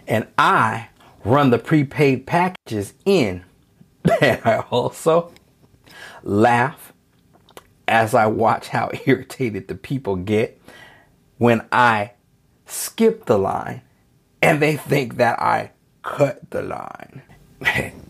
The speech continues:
Anyways, inside the post office, there is this slogan written in huge letters.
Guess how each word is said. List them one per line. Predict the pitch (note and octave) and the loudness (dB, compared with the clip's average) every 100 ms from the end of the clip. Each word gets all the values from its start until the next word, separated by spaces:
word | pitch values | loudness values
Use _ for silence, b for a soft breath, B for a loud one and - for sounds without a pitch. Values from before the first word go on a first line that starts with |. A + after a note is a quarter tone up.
| - - | -12 0
Anyways, | C#3+ C3+ A2 F2+ - - - B B B B B | 2 4 4 2 -4 -14 -20 B B B B B
inside | E3 A3+ A3+ G3+ F#3 | 4 4 4 4 4
the | D3 | 2
post | - B2+ G2 - | 2 0 2 0
office, | F2+ - - | 0 -4 -2
there | - B2+ | 2 2
is | C3 B2 A#2+ | 4 0 0
this | A2 | -8
slogan | - - C3+ B2+ G#2+ F2+ | -6 0 4 4 0 -4
written | G2 C3 C3+ | -2 -2 0
in | B2 G#2 | -4 -6
huge | - - F#3+ G3+ F3+ | -10 0 4 4 2
letters. | C#3 C3 A2+ G#2 - - | 2 2 2 -2 -14 -20